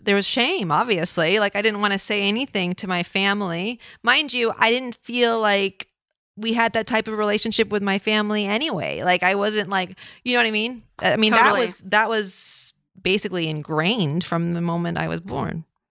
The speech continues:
Speaker 2: All of us, to an extent, or so many of us, whatever relationship you're in, and as healthy as it is, or how, how, as healthy as you think it is, there's no barometer.
Speaker 1: Mm-mm.
Speaker 2: You don't know, like, what's kosher versus what's not. Like, that's why so many people are like,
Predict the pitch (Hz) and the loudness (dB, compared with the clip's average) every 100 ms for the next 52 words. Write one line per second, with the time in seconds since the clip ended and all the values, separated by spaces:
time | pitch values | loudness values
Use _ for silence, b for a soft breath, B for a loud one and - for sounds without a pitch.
0 | _ - 240 370 381 220 262 - - - | _ 6 6 6 4 4 4 0 -6 -2
1 | 240 220 220 - - 226 277 208 214 220 | 0 0 -2 -6 -2 2 2 2 -2 -4
2 | - 254 262 220 285 247 196 180 185 - | 0 2 2 2 2 2 2 0 0 -6
3 | - _ _ - 277 320 370 254 220 214 | -12 _ _ -2 2 2 2 0 0 0
4 | 226 220 208 208 208 214 214 208 254 277 | -2 -2 -2 -2 -2 -2 -4 0 2 2
5 | 277 254 240 240 233 226 214 233 226 240 | 2 0 2 2 2 2 4 4 4 0
6 | 269 262 320 330 254 214 - 269 269 233 | 0 2 2 4 -2 -2 -2 0 2 2
7 | 214 - B B B 349 494 539 269 262 | 0 -4 B B B 2 4 4 6 4
8 | 214 214 240 269 202 - - B 185 185 | 6 8 8 6 0 -6 -20 B -4 4
9 | 277 427 294 247 262 294 269 226 214 226 | 6 6 6 6 8 6 4 0 2 4
10 | 254 - - 247 254 - 233 214 214 226 | 4 2 -2 0 2 2 2 2 0 0
11 | 220 226 208 214 226 - 233 285 - 226 | 0 0 -2 2 2 2 6 6 6 4
12 | 262 302 277 285 269 262 269 247 226 | 2 2 0 2 0 2 2 4 2